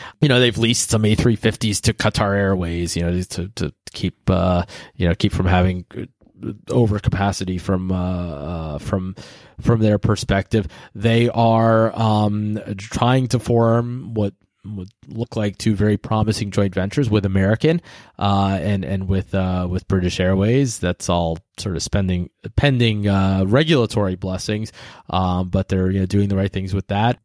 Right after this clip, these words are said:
They've gone to more, uh, L C C-like tactics in their whole short haul network. They've, they've long been, uh, you know, on, on, on the Chilean side, one of the most aggressive in this regard. You know, for a long time, there's short haul aircraft. Uh, you know, you get on one Air, A three twenties, no,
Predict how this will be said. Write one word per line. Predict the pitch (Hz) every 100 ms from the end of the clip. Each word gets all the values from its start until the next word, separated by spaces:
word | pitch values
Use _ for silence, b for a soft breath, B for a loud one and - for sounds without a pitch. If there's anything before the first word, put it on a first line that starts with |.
| -
They've | 127 143 143
gone | 143 147 147
to | 139
more, | 123 123 135 135 135 135 127
uh, | 123 123 120 117
L | 135 139
C | - 143
C-like | 127 143 135 120 -
tactics | - 127 - 123 - 117
in |
their | 107 107
whole | 117 113
short | - 127 123
haul | 113 104
network. | 87 71 95
They've, | - 175 135
they've | 180 135 135 - -
long | 143 151 233 202
been, | 113 107 92 98
uh, | 107 110
you | 117
know, | 117
on, | 113
on, | 101 113 104 -
on | 104 104
the |
Chilean | - 98 107 165 123
side, | - 101 95 95 B B B B
one | 117 120
of | 113
the |
most | 110 120 -
aggressive | 117 113 95 101
in | 92
this | 92 -
regard. | 92 92 90
You | 92
know, |
for | 95 127
a |
long | 135 143
time, | - 104
there's | 98
short | - 110 98
haul | 104
aircraft. | 101 101 104 101 101 -
Uh, | 98 92 92
you | 95
know, | 92
you |
get | 92 95
on | 95
one | 95
Air, | 95 98 92 -
A | 101
three | 95 104
twenties, | 95 92 101 92 -
no, | 87 98